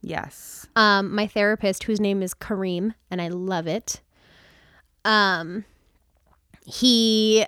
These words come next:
Speaker 2: uh, tells me that I'm too mothering
Speaker 1: Hmm.
Speaker 2: to adults who don't need me to mother them, but I do it anyways. And that comes with, comes along with the,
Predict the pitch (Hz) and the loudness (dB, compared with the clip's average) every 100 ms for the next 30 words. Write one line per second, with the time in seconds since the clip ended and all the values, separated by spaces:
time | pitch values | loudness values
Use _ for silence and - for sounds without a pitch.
0 | - 214 202 180 - - _ - - 320 | 2 4 4 2 -6 -14 _ -18 2 4
1 | 311 311 277 247 226 - - 277 233 214 | 6 4 4 2 -2 -8 -2 2 4 4
2 | 196 180 214 240 302 370 415 - _ _ | 4 2 4 4 4 4 2 -4 _ _
3 | _ _ _ 214 196 170 - 240 196 180 | _ _ _ -10 -8 -6 -2 0 0 4
4 | 269 208 - - - - - _ _ _ | 4 4 -2 -6 -6 -8 -14 _ _ _
5 | _ - 226 220 220 - _ _ _ 226 | _ -2 2 2 0 -6 _ _ _ 0
6 | 240 233 214 202 208 190 180 151 160 202 | 2 4 2 2 0 0 0 0 0 2
7 | 269 359 - _ _ _ _ - 202 185 | 2 0 -2 _ _ _ _ -4 -2 0
8 | 190 175 - 185 196 247 381 - - _ | -2 -2 -4 -2 0 0 -2 -6 -14 _
9 | _ _ _ _ - _ _ _ 247 247 | _ _ _ _ -20 _ _ _ -2 4
10 | 226 - 247 233 226 214 - - _ - | 2 2 -2 0 2 0 -2 -16 _ -4
11 | 254 220 220 208 202 196 - 196 180 | 0 2 2 2 2 0 -2 0 0